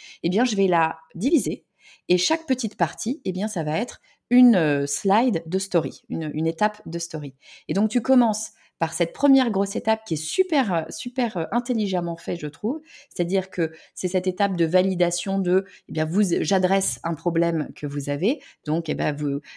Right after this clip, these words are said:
euh, vous n'avez pas le temps de, de, de refaire, je sais plus comment tu l'avais adressé, tu l'avais dit mieux que moi, mais vous n'avez pas le temps de faire toutes ces étapes et, euh, ben, vous aimeriez bien avoir, euh, une armée de robots qui travaillent pour vous. Mais toi, tu rajoutes un truc qui est, euh, d'un point de vue psychologique ultra intéressant,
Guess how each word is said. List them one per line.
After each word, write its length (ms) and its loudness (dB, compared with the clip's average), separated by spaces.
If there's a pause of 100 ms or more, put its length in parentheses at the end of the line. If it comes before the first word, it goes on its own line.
euh, 160 0
vous 140 -2
n'avez 240 2
pas 100 0
le 80 -2
temps 200 0
de, 240 0
de, 240 -4
de 140 -8
refaire, 220 -8
je 80 -8
sais 140 -8
plus 120 -12
comment 180 -6
tu 120 -12
l'avais 160 -4
adressé, 320 -8
tu 120 -16
l'avais 200 -4
dit 140 -6
mieux 140 -2
que 80 -20
moi, 100 0
mais 140 -2
vous 80 -2
n'avez 180 0
pas 120 -2
le 60 -6
temps 160 -4
de 100 -4
faire 200 -8
toutes 140 -6
ces 180 -4
étapes 340 0 (340)
et, 240 6
euh, 100 2
ben, 120 -2
vous 140 -2
aimeriez 420 0
bien 220 -2
avoir, 460 -2 (320)
euh, 200 -4
une 140 2
armée 220 2
de 40 -2
robots 240 0
qui 120 -14
travaillent 340 -4
pour 180 -8
vous. 300 2 (680)
Mais 60 -6
toi, 140 0
tu 100 -4
rajoutes 280 0
un 80 -2
truc 320 -8 (320)
qui 160 2
est, 140 -2 (340)
euh, 240 -6
d'un 160 0
point 140 2
de 60 0
vue 40 2
psychologique 640 0
ultra 280 -4
intéressant, 480 -4